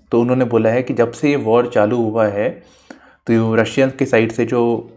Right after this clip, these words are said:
आप देख ही रहे हैं न्यूज़ में, तो सिविलियंस के जो सेटलमेंट्स है, घर है, रेलवे स्टेशन है, आज के पेपर में आया कि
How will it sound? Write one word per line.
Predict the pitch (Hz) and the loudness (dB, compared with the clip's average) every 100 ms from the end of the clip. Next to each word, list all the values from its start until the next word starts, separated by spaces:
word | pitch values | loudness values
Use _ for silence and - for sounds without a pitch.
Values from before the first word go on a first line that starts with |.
| _ - | _ -4
आप | 117 123 | -4 0
देख | 143 143 | 0 2
ही | 160 | 0
रहे | 143 151 | 2 0
हैं | |
न्यूज़ | 147 131 127 135 | -4 -6 -6 -4
में, | 127 127 - _ _ _ _ _ _ | -6 -6 -20 _ _ _ _ _ _
तो | 120 | -4
सिविलियंस | 117 135 127 135 131 127 - - - - | 0 2 4 2 2 -2 -10 -16 -18 -6
के | 120 | -2
जो | 120 | 0
सेटलमेंट्स | 117 117 123 123 117 120 | 0 0 0 -2 -4 -2
है, | 113 | 0
घर | 120 120 | 0 0
है, | 113 110 | 0 0
रेलवे | 113 113 123 | 0 0 -2
स्टेशन | 123 120 120 113 113 | -2 -2 -2 -2 0
है, | 110 | 0
आज | 113 110 | 0 0
के | 131 | -2
पेपर | 123 113 120 | -2 0 0
में | 120 | 0
आया | 113 113 | 0 0
कि | 113 120 110 - | 0 -2 -2 -6